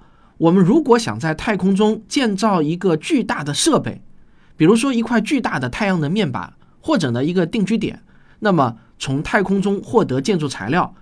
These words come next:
就会比从地球上获得更便宜了。你应该还记得，现在从地球往太空中运东西，每公斤差不多要花一万美元。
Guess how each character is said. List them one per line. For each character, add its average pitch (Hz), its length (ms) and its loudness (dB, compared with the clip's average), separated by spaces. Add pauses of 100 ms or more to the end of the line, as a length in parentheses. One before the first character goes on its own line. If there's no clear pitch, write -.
就 240 160 0
会 220 140 4
比 113 280 -4
从 147 280 -4
地 262 280 -2
球 117 240 -6
上 170 200 -2
获 139 180 -2
得 104 180 -8
更 131 200 -2
便 110 240 -8
宜 123 80 -4
了。 87 120 -8 (600)
你 143 80 0
应 180 80 2
该 226 80 2
还 180 120 2
记 180 180 0
得， 107 200 -2 (240)
现 233 200 0
在 220 120 4
从 156 200 -2
地 202 160 0
球 120 220 -2
往 120 200 -2
太 156 180 -4
空 151 160 -2
中 160 200 -2
运 170 180 2
东 175 160 2
西， 117 240 -6 (240)
每 135 240 -2
公 202 180 2
斤 226 320 0
差 - 200 -6
不 156 80 -4
多 160 160 0
要 135 140 2
花 135 300 -2
一 123 120 -2
万 165 240 -2
美 107 140 -8
元。 87 220 -14